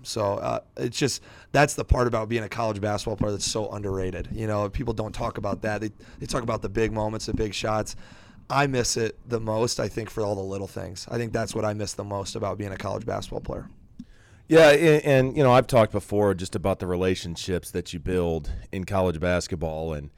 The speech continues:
Speaker 2: you know, having you here this weekend, Mike, and I, you know, I had the chance last night to, to hang out with you and John Engler and, and Shipley and Ben Sitzman and
Speaker 1: Just a great crew
Speaker 2: you
Speaker 1: of
Speaker 2: know,
Speaker 1: people.
Speaker 2: that's, that's, that's some good dudes and, and some good players, and,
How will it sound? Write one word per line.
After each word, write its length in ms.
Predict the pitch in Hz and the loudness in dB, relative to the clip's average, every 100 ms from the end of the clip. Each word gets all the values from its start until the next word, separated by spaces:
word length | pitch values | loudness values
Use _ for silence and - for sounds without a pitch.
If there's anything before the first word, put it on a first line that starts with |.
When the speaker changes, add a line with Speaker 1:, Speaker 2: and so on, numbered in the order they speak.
| - - - | -20 -20 -8
Speaker 2:
you 140 | 98 | -6
know, 320 | 92 87 90 - | -4 -4 -6 -2
having 300 | 110 120 110 | 4 4 6
you 120 | 113 | 4
here 180 | 117 110 | 6 6
this 180 | 101 - | 4 2
weekend, 320 | 104 - 95 | 0 0 0
Mike, 320 | 90 92 92 | 2 0 0
and 100 | 90 | -2
I, 100 | 90 | -2
you 100 | 90 | -2
know, 100 | 98 | 0
I 40 | 98 | 2
had 100 | 92 | 0
the 20 | |
chance 320 | - 98 90 | -2 -2 2
last 260 | 95 90 95 | 2 2 0
night 280 | 90 90 | -2 -2
to, 200 | - 87 82 | -2 -4 -2
to 140 | 101 | -2
hang 200 | 101 101 | -2 0
out 100 | 98 | 0
with 140 | 90 | 0
you 320 | 104 104 104 92 | 2 4 4 2
and 260 | 82 82 | 0 -4
John 240 | 85 98 98 | 0 2 2
Engler 480 | 98 95 101 98 | 2 4 4 6
and, 220 | 90 80 - | 4 0 -4
and 160 | 87 82 | -6 -2
Shipley 560 | - 107 101 98 95 | 2 4 4 4 6
and 200 | 87 80 | 4 2
Ben 160 | 101 98 | 0 0
Sitzman 560 | - 107 - 98 92 | 0 -2 0 -2 0
and 80 | 85 | 0
Speaker 1:
Just 180 | 117 - | -2 -2
a 60 | 113 | -2
great 260 | 110 107 | 0 0
crew 200 | - 110 | 4 8
Speaker 2:
you 40 | 127 | 8
Speaker 1:
of 60 | |
Speaker 2:
know, 80 | 120 | 10
Speaker 1:
people. 140 | 117 | 10
Speaker 2:
that's, 400 | 113 113 - - | 10 10 6 -6
that's, 360 | - 104 117 - | -2 6 6 8
that's 240 | 117 117 | 6 6
some 160 | - 117 | 4 4
good 240 | 104 113 | 6 6
dudes 420 | 92 110 117 117 101 | 8 8 10 8 6
and, 200 | 92 82 | 2 2
and 180 | 98 | -2
some 160 | 92 101 | -2 0
good 180 | 104 98 | 0 2
players, 520 | 107 104 104 107 92 | 4 6 6 6 4
and, 240 | 95 85 | 0 -2